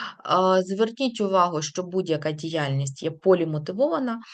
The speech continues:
і в усій сукупності мотивів, звісно, не всі будуть усвідомлювані, і частіше навіть провідні можуть бути неусвідомлювані. І якщо вас щось підштовхує писати дипломну роботу, тут дуже повертаємося, да, до нашої аналогії,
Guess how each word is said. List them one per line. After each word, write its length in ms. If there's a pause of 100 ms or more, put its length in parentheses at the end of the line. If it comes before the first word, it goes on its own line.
(340)
і 100
в 140
усій 360
сукупності 1120
мотивів, 500
звісно, 460
не 100
всі 220
будуть 340
усвідомлювані, 920
і 180
частіше 640
навіть 340
провідні 640 (300)
можуть 280
бути 240
неусвідомлювані. 920 (300)
І 80
якщо 300
вас 160
щось 300
підштовхує 640
писати 680
дипломну 560
роботу, 440
тут 240
дуже 200
повертаємося, 720
да, 120
до 140
нашої 360
аналогії, 520